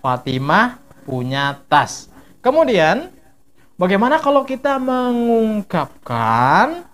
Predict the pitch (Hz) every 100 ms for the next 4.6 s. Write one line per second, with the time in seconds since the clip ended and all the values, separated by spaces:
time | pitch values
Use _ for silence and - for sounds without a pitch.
0 | - _ _ 151 151 120 98 - - -
1 | - - 156 170 175 147 127 131 123 160
2 | 226 - - 208 202 190 - 190 180 165
3 | 147 - - 240 269 285 - _ _ 175
4 | 165 - 190 190 202